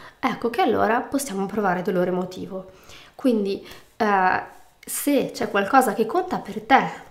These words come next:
oggi, nella tua settimana, eh, considera che potresti provare entrambe le emozioni a questo riguardo, eh,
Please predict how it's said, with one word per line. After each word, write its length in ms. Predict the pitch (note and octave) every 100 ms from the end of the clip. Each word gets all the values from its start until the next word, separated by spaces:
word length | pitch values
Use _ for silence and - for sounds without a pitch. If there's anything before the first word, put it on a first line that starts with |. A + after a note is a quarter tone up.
| - -
oggi, 400 | C4 C4+ - F3+
nella 240 | F#3 F3+
tua 140 | C#4
settimana, 800 | B3+ B3+ B3 D4 A3+ F3+ F3+ F#3 F#3 - - - - _
eh, 180 | - A3+
considera 800 | - A3+ G#3+ - F#3+ F3+ F3+ F3+ - -
che 160 | - A3+
potresti 480 | B3 A#3+ F#3 - -
provare 560 | D4+ C#4 - F3+ G3
entrambe 840 | C#4+ C#4+ B3+ F4 A3+ F3+ F3 F3 -
le 120 | G3
emozioni 640 | F#3 F3+ F3 - E3+ F3+ F3+ - -
a 120 | G3
questo 300 | F#3+ F3+ -
riguardo, 440 | F3+ F3+ D#3+ G3 F#3
eh, 140 | G#3+